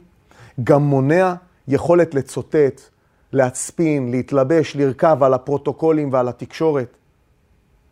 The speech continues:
מאוד מאוד קשה לפרוץ את הכספת הזאת, ואתם מוזמנים לנסות. הפתרון מוטמע בקרב ארגונים רבים בעולם ובישראל, שצריכים את רמת האבטחה הגבוהה ביותר.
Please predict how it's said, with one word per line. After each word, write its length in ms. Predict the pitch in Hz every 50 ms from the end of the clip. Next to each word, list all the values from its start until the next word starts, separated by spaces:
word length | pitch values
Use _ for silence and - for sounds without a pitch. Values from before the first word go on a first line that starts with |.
| _ _ _ -
מאוד 300 | 139 147 - - 190 180
מאוד 260 | 185 185 180 180 151 147
קשה 340 | - 135 - - - 170 143 123 - _ _ _ _ _ -
לפרוץ 320 | 127 117 - 131 123 - 127
את 100 | - -
הכספת 500 | 98 - 104 - - 104 - 107 - -
הזאת, 300 | 110 101 135 135 - - _ _ _ _ _ _ _ -
ואתם 200 | 113 - 127 123
מוזמנים 400 | 117 104 104 110 104 107 107 104
לנסות. 460 | 104 101 101 - - 98 - - _ _ _ _ _ _ _ _ _ _ _ _ _ _ _ _
הפתרון 460 | - - - 120 - 135 131 151 165 165
מוטמע 420 | 160 147 - - 147 156 156 147 135 - _ -
בקרב 400 | 113 113 - 151 156 160 131 135
ארגונים 500 | 131 113 110 123 123 135 143 143 131 135
רבים 360 | 113 120 117 120 143 139 131
בעולם 460 | 127 117 110 110 120 120 120 120 120 120 _ _ _ _ _ _ _ -
ובישראל, 680 | 110 143 135 147 135 117 - - 110 113 110 107 104 104 107
שצריכים 520 | - - 131 - - 127 120 - 147 143 143
את 140 | 131 - 117
רמת 300 | 120 120 127 127 127 135
האבטחה 500 | 127 117 104 - 120 110 - 131 127 123 107
הגבוהה 420 | 123 123 113 113 107 120 127 131 131
ביותר. 420 | 123 117 107 101 - 127 131 139